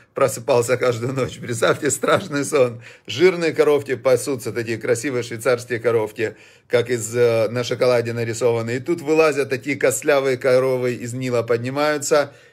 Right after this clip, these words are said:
и их съедают, этих жирных коров, про-, прям проглатывают. И, э, значит, э, и остаются такими же худыми. И я, значит, просыпаюсь от ужаса, он говорит.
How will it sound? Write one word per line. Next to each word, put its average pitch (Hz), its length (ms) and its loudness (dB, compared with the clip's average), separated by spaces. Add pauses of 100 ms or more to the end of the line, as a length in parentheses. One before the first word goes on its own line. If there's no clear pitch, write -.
(160)
и 156 100 -10
их 160 240 -4
съедают, 143 600 2
этих 123 180 -2
жирных 135 380 -4
коров, 160 440 2
про-, 120 200 0
прям 127 240 -2
проглатывают. 139 920 0 (480)
И, 196 420 4 (120)
э, 131 260 2
значит, 151 640 -2
э, 139 340 4 (460)
и 170 200 0
остаются 170 640 2
такими 147 380 -2
же 139 120 -2
худыми. 127 680 -6 (560)
И 135 80 -4
я, 175 260 2
значит, 151 460 -4
просыпаюсь 143 720 2
от 123 160 0
ужаса, 95 600 -8
он 110 180 -8
говорит. 110 440 -2